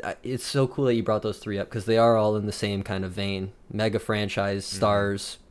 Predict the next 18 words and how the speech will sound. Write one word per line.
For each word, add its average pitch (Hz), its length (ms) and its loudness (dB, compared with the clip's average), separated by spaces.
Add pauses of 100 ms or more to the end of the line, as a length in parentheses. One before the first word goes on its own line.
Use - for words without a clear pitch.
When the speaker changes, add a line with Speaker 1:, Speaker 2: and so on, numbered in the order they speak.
Speaker 1:
that 104 280 -4
chose 113 420 2
to - 80 -6
do 104 220 -2
something 101 380 -4
more, 104 340 0 (1000)
uh, 101 400 -4
creative 127 560 4
and 110 200 0
less 113 260 2
flashy 104 760 -2
with 110 180 -8
the 107 80 -2
rest 101 220 -4
of 98 60 -6
their 98 140 -4
careers. 95 580 -4
Speaker 2:
Yeah. - 80 -20